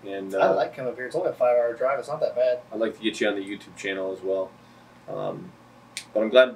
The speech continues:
Speaker 1: I'm glad you came on and was a part of the podcast.
Speaker 2: Yeah.
Speaker 1: I, I wish we could have done it during the golf outing. It's just, it's so hectic it didn't work
Speaker 2: Yeah.
Speaker 1: out. But I'm glad you were able to come up this week and do
Speaker 2: Me
Speaker 1: it.
Speaker 2: too. I am
Speaker 1: 'Cause,
Speaker 2: as
Speaker 1: um,
Speaker 2: well. It's kinda, it's nice that I'm able to come back up this weekend.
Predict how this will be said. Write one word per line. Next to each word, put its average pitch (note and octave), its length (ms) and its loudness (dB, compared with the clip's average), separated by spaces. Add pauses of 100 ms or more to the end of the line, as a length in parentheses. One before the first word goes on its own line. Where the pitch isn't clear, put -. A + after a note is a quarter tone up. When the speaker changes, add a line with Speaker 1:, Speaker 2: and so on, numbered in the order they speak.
Speaker 1:
I'm A2+ 100 -4
glad C#3+ 180 6
you - 60 -12
came A2+ 180 2
on G#2 140 2
and G2 260 -8
was G2+ 160 -4 (460)
a - 80 -4
part G#2 200 6
of F#2+ 60 0
the F#2+ 100 -6
podcast. - 580 0
Speaker 2:
Yeah. A2+ 100 2 (180)
Speaker 1:
I, C3 40 4
I - 20 4
wish A#2+ 280 4
we A#2+ 80 -4
could A2 140 0
have - 80 -2
done G#2+ 160 2
it G#2 100 -4
during G2+ 240 -4
the F#2+ 60 -10
golf G2+ 280 -2
outing. G2 300 -2
It's - 180 -12
just, - 200 -12 (100)
it's - 160 -8
so G#2 180 -2
hectic - 340 -6
it - 80 -20
didn't F#2+ 180 -6
work G2 160 -4
Speaker 2:
Yeah. G#2 120 0
Speaker 1:
out. G#2 220 4 (440)
But A2+ 100 8
I'm A2 80 6
glad A2+ 240 8
you G#2+ 100 -4
were G#2 120 6
able G2 200 4
to - 60 -10
come F#2+ 120 -8
up - 120 -2
this - 180 -10
week - 160 -10
and F#2 100 -8
do F#2+ 120 -6
Speaker 2:
Me G2 60 0
Speaker 1:
it. - 60 -6
Speaker 2:
too. F3 180 -8 (280)
I A#2+ 100 -4
am B2 100 0
Speaker 1:
'Cause, G2+ 220 -2
Speaker 2:
as G2 60 -2
Speaker 1:
um, F#2+ 220 -4
Speaker 2:
well. - 180 0 (380)
It's D3+ 120 -2
kinda, D3 300 4
it's D3+ 160 -2
nice D#3+ 320 4
that C#3+ 80 4
I'm C3+ 160 4
able C#3 200 2
to C3+ 60 -2
come C3+ 200 -2
back B2+ 260 0
up B2+ 180 2
this C3+ 200 -4
weekend. B2 380 -8